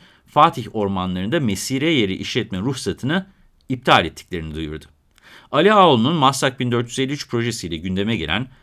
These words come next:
Fatih Ormanı mesire yerinin sözleşmesi dokuz Kasım iki bin on iki itibariyle Orman ve Su İşleri Bakanlığı tarafından feshedilmiş oldu.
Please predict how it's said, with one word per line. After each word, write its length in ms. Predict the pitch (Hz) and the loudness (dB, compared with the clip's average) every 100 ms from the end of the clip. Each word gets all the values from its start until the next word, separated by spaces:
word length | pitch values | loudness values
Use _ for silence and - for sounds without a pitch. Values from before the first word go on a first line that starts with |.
| _ | _
Fatih 480 | - 220 - 208 - | 2 2 2 -4 -6
Ormanı 340 | 101 180 82 | -4 -4 -6
mesire 340 | 175 180 - 127 | -8 -6 -4 -2
yerinin 300 | 95 80 78 | -2 -4 -8
sözleşmesi 800 | - 101 87 82 - 71 - 175 - _ _ _ _ - | -4 -4 -4 -8 -12 -10 -6 -6 -8 _ _ _ _ -4
dokuz 300 | 127 180 - | -2 -2 -4
Kasım 320 | 98 - 92 | -6 -6 -8
iki 220 | 110 123 | -8 -6
bin 120 | 107 | -6
on 160 | - 131 | -4 -4
iki 220 | 107 - | -4 -6
itibariyle 480 | 87 95 85 82 120 | -10 -6 -6 -4 -4
Orman 440 | - 107 120 120 | -2 -2 0 0
ve 60 | 90 | -2
Su 180 | - 113 | -6 -8
İşleri 280 | - 85 | -6 -8
Bakanlığı 440 | 98 95 90 80 78 | -6 -6 -8 -8 -10
tarafından 560 | - 85 87 113 160 | -8 -8 -6 -4 -4
feshedilmiş 600 | 147 - 101 80 76 76 - | -6 -8 -8 -8 -12 -14 -14
oldu. 240 | 69 - | -16 -18